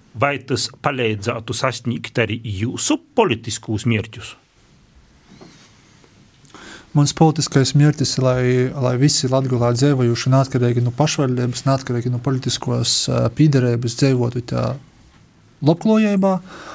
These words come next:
Speaker 2: un, ā, lai viņiem te būtu pateikama vide, lai viņiem būtu bērniem, kur izpēt skolā, un, un lai būtu viņiem izpēt darboties vēlams ar savu uzņēmējdarbību. Līdz ar to, kā es sacīju pirms tam,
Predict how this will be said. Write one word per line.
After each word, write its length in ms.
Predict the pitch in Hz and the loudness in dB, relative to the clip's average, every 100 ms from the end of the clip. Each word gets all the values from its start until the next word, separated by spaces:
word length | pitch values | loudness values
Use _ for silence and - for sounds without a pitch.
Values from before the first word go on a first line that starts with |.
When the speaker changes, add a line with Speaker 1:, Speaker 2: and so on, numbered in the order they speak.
| - - 147 | -20 -4 0
Speaker 2:
un, 220 | 131 123 | 2 2
ā, 140 | 123 123 120 | 2 2 2
lai 220 | 120 127 123 | 2 2 2
viņiem 260 | 123 120 | 0 0
te 80 | 120 | -2
būtu 320 | 120 120 - | 0 0 0
pateikama 560 | - 139 123 120 123 123 | -2 0 0 0 2 2
vide, 240 | 185 160 | 2 2
lai 160 | 120 117 | 0 0
viņiem 180 | 120 117 | 0 0
būtu 240 | 120 117 123 | -2 -2 0
bērniem, 400 | 156 180 160 143 | 2 4 2 2
kur 160 | 139 | 0
izpēt 480 | 139 135 - 131 120 | 0 0 0 0 -2
skolā, 400 | - 139 127 120 123 | -4 -2 0 0 0
un, 320 | 135 127 123 | -2 -2 -2
un 160 | 135 120 | 0 2
lai 80 | |
būtu 240 | 120 127 123 | 2 0 0
viņiem 180 | 123 120 - - - 143 | -2 -2 -8 -16 -2 -2
izpēt 320 | 131 135 123 - - - - | 0 0 0 -4 -14 -8 4
darboties 560 | 160 185 156 143 123 | 6 6 4 2 2
vēlams 320 | 147 143 123 | 4 2 0
ar 80 | 127 | 0
savu 160 | 131 127 | 2 4
uzņēmējdarbību. 720 | 123 123 123 123 127 135 - - | 2 0 -2 -4 -6 -6 -4 2
Līdz 140 | 143 | 2
ar 60 | 139 | 4
to, 140 | 175 165 147 - - - - - - - - - - - - - - - - - | 4 4 0 -14 -20 -20 -14 -14 -14 -20 -20 -20 -20 -20 -20 -20 -20 -20 -20 -6
kā 80 | 151 | -4
es 80 | 135 | -2
sacīju 240 | - 123 | -4 -4
pirms 160 | 127 - | -4 -2
tam, 240 | 143 123 | 0 -2